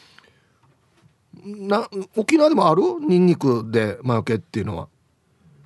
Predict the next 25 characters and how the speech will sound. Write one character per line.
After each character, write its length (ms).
塩 260
が 140
よ 120
く 160
効 220
く 20
け 100
ど、 60
ニ 120
ン 20
ニ 60
ク 120
あ 60
る？ 60
聞 80
い 20
た 60
こ 80
と 80
あ 40
る？ 140
な 140
い 40
よ 100
ね。 340